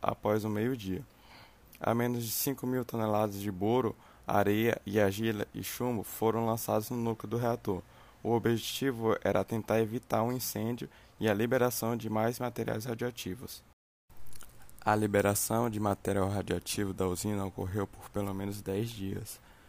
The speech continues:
Os materiais mais perigosos expostos foram o iodo um três um, o gás xenon e o césio um três sete. Houve intensa exposição ao material radioativo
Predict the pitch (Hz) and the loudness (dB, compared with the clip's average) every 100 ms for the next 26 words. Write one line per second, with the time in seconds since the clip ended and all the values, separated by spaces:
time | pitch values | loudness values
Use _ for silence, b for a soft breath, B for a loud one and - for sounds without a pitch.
0 | B - 101 113 98 107 104 110 110 113 | B -8 -4 -2 -2 2 4 4 4 0
1 | 113 - 113 101 98 104 101 98 - - | -2 2 2 2 2 0 0 -6 -4 0
2 | 107 107 - - - 101 95 98 95 95 | 0 0 -6 -6 -4 0 2 2 2 2
3 | 101 113 110 104 95 85 92 101 117 B | 2 0 -2 -2 -2 0 -2 -4 -6 B
4 | B - 98 90 92 101 - 98 98 92 | B -4 0 4 4 4 0 -2 0 0
5 | 104 - B B - 107 - 101 104 107 | -2 -6 B B -4 -2 0 0 -2 -4
6 | 110 113 - 90 87 - B B B B | -2 -2 0 -2 -4 -8 B B B B
7 | B - - 117 127 110 107 - 123 - | B -6 2 4 4 2 -2 0 -2 -2
8 | 117 - 113 104 - 107 107 104 101 104 | -6 0 2 2 0 2 0 0 0 0
9 | 101 104 104 104 101 - 110 98 | -2 -2 -2 0 -2 -2 -4 -4